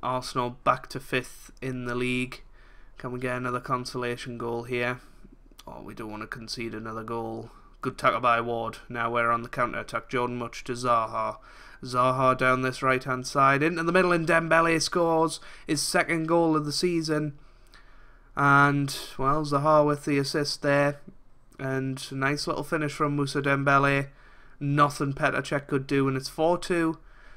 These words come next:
And, um, you know, it's a little bit more respectable.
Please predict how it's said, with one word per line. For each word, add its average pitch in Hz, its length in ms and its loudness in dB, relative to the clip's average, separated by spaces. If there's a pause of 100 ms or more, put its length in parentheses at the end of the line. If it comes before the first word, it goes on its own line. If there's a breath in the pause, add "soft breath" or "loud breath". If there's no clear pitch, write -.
(220 soft breath)
And, 135 480 -2 (520 loud breath)
um, 127 760 -2 (360 soft breath)
you 139 120 -4
know, 139 160 2
it's 135 180 -4
a 135 100 0
little 147 320 0
bit 143 160 -2
more 143 240 0
respectable. 131 760 -4